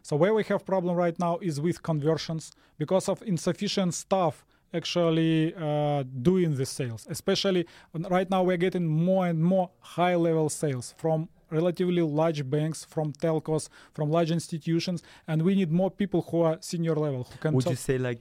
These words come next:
Speaker 2: those are people that are able to open doors and that have the connections with, um,
Speaker 1: Uh,
Speaker 2: a higher
Speaker 1: uh,
Speaker 2: level?
Speaker 1: we, we, uh, so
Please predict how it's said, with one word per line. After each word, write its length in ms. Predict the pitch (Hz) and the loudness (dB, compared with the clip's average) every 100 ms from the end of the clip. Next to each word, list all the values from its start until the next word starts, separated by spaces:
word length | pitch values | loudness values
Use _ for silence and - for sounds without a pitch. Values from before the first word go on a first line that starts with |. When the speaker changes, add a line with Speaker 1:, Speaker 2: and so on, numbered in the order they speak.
| - | -4
Speaker 2:
those 220 | 123 117 | -4 -2
are 60 | 113 | -4
people 360 | 123 110 110 107 | -6 -6 -8 -8
that 100 | 110 104 | -8 -6
are 60 | 104 | -6
able 180 | 101 101 | -8 -10
to 160 | - - | -10 -12
open 280 | 104 104 | -8 -8
doors 460 | 101 101 104 104 - - | -4 -4 -4 -6 -10 -10
and 280 | 95 95 98 | -8 -8 -8
that 100 | 95 | -8
have 260 | 101 98 | -6 -8
the 80 | 95 | -10
connections 640 | - 98 98 - 107 92 | -10 -8 -8 -10 -10 -10
with, 200 | 107 95 - - | -8 -10 -10 -12
um, 260 | 92 92 92 | -8 -6 -2
Speaker 1:
Uh, 180 | 165 190 | -2 -2
Speaker 2:
a 40 | |
higher 320 | 214 98 101 95 | -4 -6 -6 -6
Speaker 1:
uh, 80 | 92 | -10
Speaker 2:
level? 280 | 98 104 107 _ _ | -10 -12 -14 _ _
Speaker 1:
we, 260 | 175 165 226 | 0 0 2
we, 340 | 180 214 220 - - | 0 0 -2 -8 -6
uh, 280 | 196 170 170 | -2 -2 -2
so 300 | - 185 185 | 0 0 0